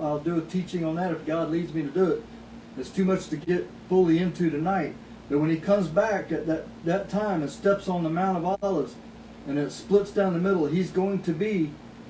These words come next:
ruling for a thousand years on this earth as the king of kings and the Lord of lords. And so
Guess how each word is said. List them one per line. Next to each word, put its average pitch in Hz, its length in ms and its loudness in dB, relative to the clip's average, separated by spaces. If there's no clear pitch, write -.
ruling 180 580 6
for 160 120 2
a 143 100 -2
thousand 175 420 0
years 185 260 2
on 165 120 0
this 151 220 -2
earth 180 280 0
as 165 340 -2
the 156 140 -2
king 160 600 0
of 147 200 2
kings 175 400 2
and 151 120 -2
the 147 60 0
Lord 165 280 2
of 151 100 0
lords. 160 440 0
And 247 340 0
so 160 440 4